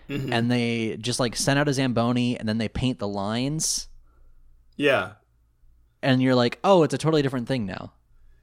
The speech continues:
Speaker 1: Yeah, imagine if every time, like, some kind of sports arena had to change,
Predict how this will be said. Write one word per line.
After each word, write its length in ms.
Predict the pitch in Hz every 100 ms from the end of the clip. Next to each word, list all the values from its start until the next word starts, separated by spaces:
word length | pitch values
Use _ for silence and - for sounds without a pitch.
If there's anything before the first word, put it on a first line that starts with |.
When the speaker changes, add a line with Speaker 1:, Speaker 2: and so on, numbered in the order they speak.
| _ -
Speaker 1:
Yeah, 220 | 170 139
imagine 480 | 135 170 220 214 190
if 560 | 156 151 - - - _ _ _ -
every 240 | 151 180
time, 680 | 185 170 165 151 156 156 - - - -
like, 240 | 143 143
some 200 | - 156
kind 200 | 160 151
of 60 | 143
sports 400 | - 170 180 156
arena 280 | 143 139 127
had 220 | 143 135
to 80 | 127
change, 680 | - 151 139 113 113 -